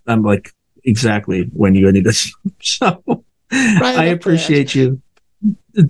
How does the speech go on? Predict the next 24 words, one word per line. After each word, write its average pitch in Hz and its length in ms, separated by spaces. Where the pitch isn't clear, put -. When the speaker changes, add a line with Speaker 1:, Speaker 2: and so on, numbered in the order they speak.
Speaker 2:
Thank 196 180
Speaker 1:
Doctor 123 200
Speaker 2:
you. 127 60
Speaker 1:
Mosbridge. 104 580
I, 107 60
it, 131 540
it, 151 140
Mosbridge, 110 460
it, 120 80
it's 127 160
been 110 420
fascinating 92 680
and 90 280
definitely 101 580
would 107 160
love 92 160
to 104 100
talk 95 240
to 95 60
you 90 80
again 85 220
in 80 80
the 82 80
future. - 400